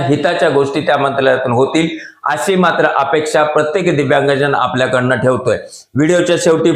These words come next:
परत एकदा सांगतो, सगळ्यात महत्त्वाचं काम दिव्यांग मंत्रालयातून हे व्हायला पाहिजे, जे बोगस दिव्यांग आहेत, ज्यांनी चिरमिरी देऊन प्रमाणपत्र घेतलेत, ज्यांनी खोटे प्रमाणपत्र घेतलेत, असले सगळे बोगस दिव्यांग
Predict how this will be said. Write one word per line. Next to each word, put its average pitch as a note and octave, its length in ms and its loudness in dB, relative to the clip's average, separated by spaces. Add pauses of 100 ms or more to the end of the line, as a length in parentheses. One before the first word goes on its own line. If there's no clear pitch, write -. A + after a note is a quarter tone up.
परत F#3 280 2
एकदा D3 260 2
सांगतो, C3 560 -2 (100)
सगळ्यात F#3 460 2
महत्त्वाचं D#3+ 460 2
काम D3 340 0
दिव्यांग E3 380 0
मंत्रालयातून C#3+ 720 0
हे D#3 160 2
व्हायला D3 320 2
पाहिजे, B2+ 380 0 (380)
जे F#3 140 2
बोगस E3 460 2
दिव्यांग C#3 380 0
आहेत, C#3 120 2 (460)
ज्यांनी F3 260 2 (100)
चिरमिरी F#3 480 2
देऊन F3 300 2
प्रमाणपत्र C#3+ 560 0
घेतलेत, B2+ 360 -2 (300)
ज्यांनी E3 260 0 (100)
खोटे F3 260 0
प्रमाणपत्र C#3+ 600 0
घेतलेत, B2+ 380 0 (280)
असले F3+ 400 0
सगळे F#3 460 2
बोगस D#3 400 2
दिव्यांग C#3+ 400 2